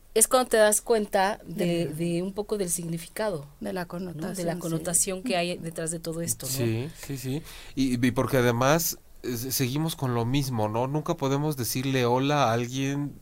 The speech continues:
Speaker 3: si, si no antes dejamos de verlo o no nos despedimos de él. O sea, el decir hola es "aquí estamos otra vez",
Speaker 1: Otra
Speaker 3: o,
Speaker 1: vez.
Speaker 3: o, o, o está sucediendo por primera vez entre tú y yo. Entonces, to-, todo lo que,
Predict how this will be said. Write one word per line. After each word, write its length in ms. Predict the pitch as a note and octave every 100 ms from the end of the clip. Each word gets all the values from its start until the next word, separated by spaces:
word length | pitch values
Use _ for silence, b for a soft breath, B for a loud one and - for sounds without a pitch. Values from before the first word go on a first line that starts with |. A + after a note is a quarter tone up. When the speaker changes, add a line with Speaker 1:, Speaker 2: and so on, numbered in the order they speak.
| - - - - - b b b - -
Speaker 3:
si, 260 | G2+ - B2
si 160 | C3+ B2+
no 160 | C3+
antes 260 | C#3 F3 C#3+
dejamos 400 | B2 B2+ B2+ A#2
de 100 | A2
verlo 340 | B2+ C#3 C#3
o 40 | B2
no 120 | B2+
nos 160 | B2
despedimos 560 | G#2+ F#2+ A#2 A#2 B2 A2
de 220 | A2 A#2+
él. 80 | B2
O 100 | A#2
sea, 120 | C3
el 60 | A#2+
decir 260 | A#2 D3 C#3+
hola 300 | C#3+ C#3 C3
es 120 | C3+
"aquí 160 | B2 B2
estamos 340 | C3 B2 A2+
otra 220 | A2 A#2
vez", 200 | D3 G#3+
Speaker 1:
Otra 140 | G#3 G#3
Speaker 3:
o, 20 |
Speaker 1:
vez. 440 | A3+ A3 - - -
Speaker 3:
o, 100 | B2
o, 380 | B2+ A#2+ B2 A#2+
o 80 | B2
está 260 | A#2 D3+
sucediendo 760 | C#3+ D#3 C#3 B2 C3+ D3+ D3+ A#2
por 160 | A#2+ -
primera 320 | A#2 B2 B2
vez 160 | A#2+ C3
entre 240 | A#2 G#2+
tú 180 | - B2
y 120 | A#2+
yo. 240 | B2 B2+ A2+ B B B B -
Entonces, 500 | A2 C#3 C3 D3+ C3+ -
to-, 160 | C#3+
todo 320 | - D#3 D#3+ D#3+
lo 180 | C3+
que, 240 | - A#2